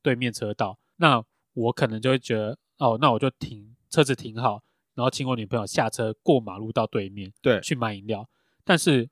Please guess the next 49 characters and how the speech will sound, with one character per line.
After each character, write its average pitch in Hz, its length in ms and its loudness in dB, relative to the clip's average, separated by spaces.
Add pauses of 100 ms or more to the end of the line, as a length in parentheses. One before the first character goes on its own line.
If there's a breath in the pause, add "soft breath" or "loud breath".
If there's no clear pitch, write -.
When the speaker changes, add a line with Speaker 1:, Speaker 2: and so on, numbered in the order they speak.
Speaker 1:
我 120 140 0
的 120 80 2
朋 139 100 4
友 131 100 4
说 127 280 -2 (200)
不 120 140 -2
行， 131 340 -6 (360)
Speaker 2:
嗯。 120 140 -2
Speaker 1:
这 165 80 2
样 139 80 4
子 - 160 -8
一 156 120 0
点 107 140 0
都 117 120 -2
不 123 140 0
体 - 240 -8
贴。 101 320 -12
Speaker 2:
很 104 160 -10
不， 120 120 -12 (100)
很 110 180 -8
不 143 100 0
体 101 220 -4
贴， 104 200 -2
很 95 160 -8
不 123 200 -4
温 113 200 0
柔， 92 140 -2
很 92 80 -12
不 104 120 -6
nice。 101 240 -4
Speaker 1:
不 294 120 6
是， - 180 -2
哎， 233 100 -2 (120)
不 233 80 6
是 294 120 6
啊， 226 60 6
可 208 100 6
是 247 120 6
你 180 80 6 (200 soft breath)
Speaker 2:
你 131 100 -6
知 165 60 -2
道 196 80 -2
过 208 220 2
马 120 200 -4
路 151 160 4
很 113 320 -4
危 110 200 0
险 117 300 0
吗？ 85 380 -12